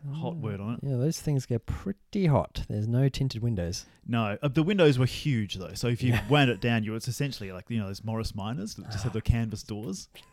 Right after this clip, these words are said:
Speaker 2: It's just like being outside. What a
Speaker 1: It was,
Speaker 2: great
Speaker 1: it was a
Speaker 2: tr-, what a
Speaker 1: real
Speaker 2: treat.
Speaker 1: I'm getting real nostalgic here, actually. But anyway, I got it. It was my mum's car, and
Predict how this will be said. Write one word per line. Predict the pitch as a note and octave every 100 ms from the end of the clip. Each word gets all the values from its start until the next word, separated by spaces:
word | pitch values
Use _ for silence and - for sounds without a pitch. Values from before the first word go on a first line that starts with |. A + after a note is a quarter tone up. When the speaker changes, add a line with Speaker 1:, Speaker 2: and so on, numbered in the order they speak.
| _
Speaker 2:
It's | E3+ -
just | E3+
like | D#3 G#2
being | G2+
outside. | F#2+ F#2 G#2+ B2+ G2+
What | -
a | -
Speaker 1:
It |
was, | C4+
Speaker 2:
great | -
Speaker 1:
it | D#4
was | E4+
a | D#4+
Speaker 2:
tr-, | F4
what |
a | F#4+
Speaker 1:
real | D4+
Speaker 2:
treat. | B2 D#3+ - -
Speaker 1:
I'm | A#3
getting | E4+ G#3+
real | G#2
nostalgic | F#2+ - - C4+ -
here, | - F2+
actually. | - - A3+ - -
But | - G#3
anyway, | A3 C3 A2+
I | B2+
got | F#3
it. | F#3 -
It | E3+
was | D#3+
my | F3
mum's | F3+ G#3 G3
car, | A#2+ F#2+ F#2 - - - _
and | B2+ B2 A#2+ A2+